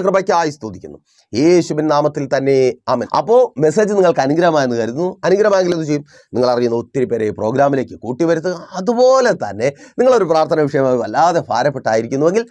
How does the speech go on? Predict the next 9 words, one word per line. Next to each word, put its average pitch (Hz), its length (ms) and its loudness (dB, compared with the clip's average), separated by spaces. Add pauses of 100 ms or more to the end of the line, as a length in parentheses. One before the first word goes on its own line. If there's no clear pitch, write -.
(200)
പ്രൈസർ 156 360 -2
ഫാമിലിയിലേക്ക് 139 540 -4 (120)
നിങ്ങളുടെ 104 280 -4
പ്രാർത്ഥന 123 400 0
വിഷയം 131 220 -2
അറിയിക്കുക. 147 360 -4
ഞങ്ങളുടെ 185 260 -4
പ്രാർത്ഥന 190 360 2 (480)
നിങ്ങൾക്കൊപ്പമുണ്ട്. 135 840 -2